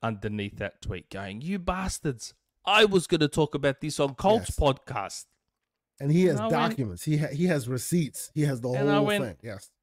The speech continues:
Speaker 1: "Interesting." I was like, "Oh, it's
Speaker 2: Mm-hmm.
Speaker 1: interesting that he heard that too about Starfield."
Speaker 2: Mm-hmm. Yeah.
Speaker 1: So I watched Colt's podcast, and I saw Sag, m-, m-, Sag.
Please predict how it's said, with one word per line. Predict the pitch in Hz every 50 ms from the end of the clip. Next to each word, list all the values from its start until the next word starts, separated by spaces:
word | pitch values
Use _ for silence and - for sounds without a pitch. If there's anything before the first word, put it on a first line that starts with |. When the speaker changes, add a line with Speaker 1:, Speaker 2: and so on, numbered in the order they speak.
| _ _ _ -
Speaker 1:
"Interesting." | 226 254 277 - - 269 - - - - 147 113 123
I | 160
was | 190 196 -
like, | 202 190 -
"Oh, | 220 277 311 269
it's | 156 135 -
Speaker 2:
Mm-hmm. | - 123
Speaker 1:
interesting | 110 113 135 135 147 131 120 117
that | 123 117 -
he | 127 123 131 131 131 127 131 127 123 - 123
heard | 117 123 131 131 123 113
that | - 117 117 - _ -
too | - 127 120 117
about | 120 117 120 107
Starfield." | - - - 117 107 120 135 131 127 123 120
Speaker 2:
Mm-hmm. | 135 139 147 147 - - _ _ - - _ _ _ _ _ _ -
Yeah. | 117 113 101 - _ _ _ _ _ _
Speaker 1:
So | - - 247 240
I | 240 240
watched | 226 233 247 254 - - - -
Colt's | - 180 156 143 -
podcast, | - - 143 131 117 - - 110 92 87 - - _ _ _ _ _ _ _ _ _ _ _ _ _ _ _ _ _ - - _ -
and | 117 110
I | 117 127 139
saw | - - - 160 151
Sag, | - - - 113 110 117 113 - -
m-, | 120 110 110
m-, | - 107 107 98
Sag. | 90 - - 104 90 92 90 - -